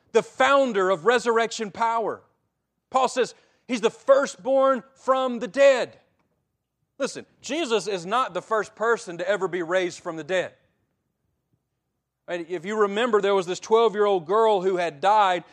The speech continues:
Jesus walks in, He kneels down beside her bed, and, and He says,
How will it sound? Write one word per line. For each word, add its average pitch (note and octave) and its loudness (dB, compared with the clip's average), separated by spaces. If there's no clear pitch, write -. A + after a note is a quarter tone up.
Jesus G3 -6
walks G3+ 2
in, F3+ -6
He E3+ -6
kneels G#3+ 4
down A#3 4
beside A3 2
her F#3+ -2
bed, A3+ 2
and, F#3 0
and F#3+ -4
He G3+ -6
says, G3+ -2